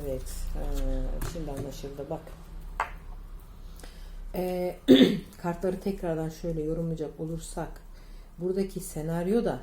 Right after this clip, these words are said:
dostlar, bir, e, büyük ihtimalle tartışma yaşayanlarınız olmuş ya da engeli yemiş, engellenmiş olanlarınız olmuş, bir şeyin bittiğini,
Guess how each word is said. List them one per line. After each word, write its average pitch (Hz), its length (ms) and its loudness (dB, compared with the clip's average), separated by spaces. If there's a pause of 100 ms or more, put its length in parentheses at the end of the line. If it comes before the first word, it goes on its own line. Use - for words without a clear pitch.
(120)
dostlar, 165 420 -2 (800)
bir, 196 220 4 (180)
e, 156 480 0
büyük 185 240 2
ihtimalle 156 580 -4
tartışma 180 460 -4
yaşayanlarınız 170 720 0
olmuş 165 480 0 (500)
ya 175 80 4
da 180 80 4
engeli 165 460 2
yemiş, 156 460 -2
engellenmiş 156 720 -4
olanlarınız 156 500 -4
olmuş, 156 240 -4 (100)
bir 160 140 -4
şeyin 160 480 -8
bittiğini, 151 640 -4